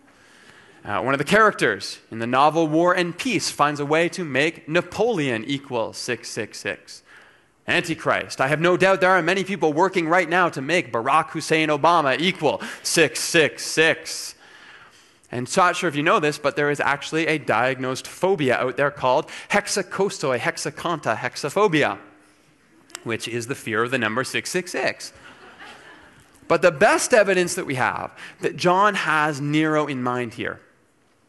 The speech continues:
is that very early manuscripts of Revelation actually vary here. And they have two different numbers. Some say six six six, some say six one six. And in fact,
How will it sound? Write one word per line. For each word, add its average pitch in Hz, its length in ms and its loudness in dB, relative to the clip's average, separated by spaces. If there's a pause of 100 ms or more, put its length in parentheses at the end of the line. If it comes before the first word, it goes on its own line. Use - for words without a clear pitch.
(340)
is 143 160 -2
that 143 200 0
very 175 360 4
early 175 340 0
manuscripts 156 760 -2
of 156 120 -8
Revelation 117 580 -2 (280)
actually 131 400 -4
vary 117 400 -2
here. - 340 -12 (640)
And 131 100 -6
they 143 60 0
have 170 220 -6
two 160 280 -6
different 127 360 -8
numbers. 120 540 -8 (680)
Some 185 400 0
say 113 480 -2
six - 360 -6
six - 280 -8
six, - 440 -10
some 208 420 -4
say 104 400 -6
six - 560 -8 (360)
one 143 380 -4
six. - 580 -12 (880)
And 113 120 -10
in 104 120 -8
fact, 233 580 -4